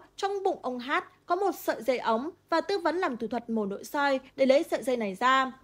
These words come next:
Khi nhận kết quả chụp X quang, ông Hát rất ngạc nhiên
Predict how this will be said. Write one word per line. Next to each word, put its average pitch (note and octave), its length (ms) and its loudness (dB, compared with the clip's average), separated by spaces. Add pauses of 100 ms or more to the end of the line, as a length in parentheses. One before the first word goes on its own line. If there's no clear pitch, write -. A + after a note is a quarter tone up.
(480)
Khi A4 100 2
nhận F#4+ 240 4
kết - 180 -2
quả C#4 140 4
chụp A3+ 180 -6
X B3+ 140 -4
quang, C4+ 300 0 (180)
ông C4+ 160 -4
Hát D#4 260 -4
rất G#4+ 160 -4
ngạc C#4 200 -6
nhiên C#4 320 0